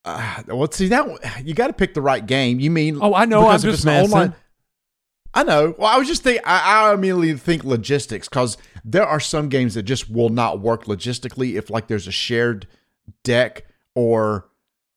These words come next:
Speaker 1: uh, I, I don't know.
Speaker 2: We, we did an online strike tournament during the pandemic. We did that.
Speaker 1: That's true.
Speaker 2: And, and it, I'll admit it did not work very well, but you're right. You're doing a, a great job with that. I th-, I went over to Miniature Market to try to,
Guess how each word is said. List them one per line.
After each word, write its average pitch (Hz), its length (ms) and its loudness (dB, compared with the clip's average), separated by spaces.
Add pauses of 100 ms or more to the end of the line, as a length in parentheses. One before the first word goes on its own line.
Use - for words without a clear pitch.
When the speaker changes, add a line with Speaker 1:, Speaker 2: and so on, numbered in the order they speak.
(280)
Speaker 1:
uh, 98 480 0
I, 117 120 -10 (220)
I 135 80 -2
don't 127 100 0
know. 98 80 -2 (480)
Speaker 2:
We, 175 200 0
we 202 160 0
did 285 220 2
an 247 140 2
online 156 420 4
strike 139 360 2
tournament 156 360 0
during 117 220 0
the 98 60 -4
pandemic. 110 680 -6
We 127 100 0
did 120 260 0
that. 71 240 -18 (280)
Speaker 1:
That's 156 240 0
true. 78 280 -16 (120)
Speaker 2:
And, 139 180 0
and 170 160 2
it, 165 140 0
I'll 151 240 2
admit 117 180 0
it 113 140 -2
did 110 100 -2
not 98 160 -4
work 95 160 -6
very 92 160 -4
well, 90 140 -4
but 123 160 -4
you're 151 80 0
right. 92 260 -2
You're 123 140 0
doing 113 240 0
a, 107 320 -2
a 98 60 -4
great 123 280 -4
job 110 220 -4
with 101 160 -2
that. 117 280 -2
I 131 120 0
th-, - 280 -14
I 113 100 -6
went 123 180 -4
over 110 160 -4
to 104 80 -4
Miniature 120 340 -4
Market 104 280 -4
to - 60 -20
try 98 180 -4
to, 92 100 -6